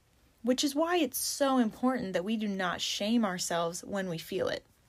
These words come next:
Lust is the sin. Lust is self-seeking and void of love. Lust seeks to satisfy self and take what is not yours. Sexual desire is not that.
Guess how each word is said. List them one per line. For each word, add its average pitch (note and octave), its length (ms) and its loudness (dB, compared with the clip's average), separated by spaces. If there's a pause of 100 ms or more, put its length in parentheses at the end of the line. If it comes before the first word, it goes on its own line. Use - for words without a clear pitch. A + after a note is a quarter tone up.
(680)
Lust A3 640 4
is F#3+ 260 -2
the F#3 100 0
sin. - 400 -4 (500)
Lust A#3+ 380 4
is G#3 160 -2
self-seeking G#3 1120 -2
and F#3+ 200 -4
void F#3+ 400 2
of G3 140 -2
love. F#3 500 0 (480)
Lust A3+ 500 2
seeks - 400 -2
to G3+ 100 -6
satisfy F#3+ 600 -2
self G3+ 640 0
and G3+ 200 -4
take F#3+ 340 -2
what F3 120 0
is E3 100 -8
not - 240 -6
yours. - 360 -4 (500)
Sexual B3+ 420 0
desire F3+ 720 2
is F#3 180 -4
not E3 360 -6
that. - 360 -8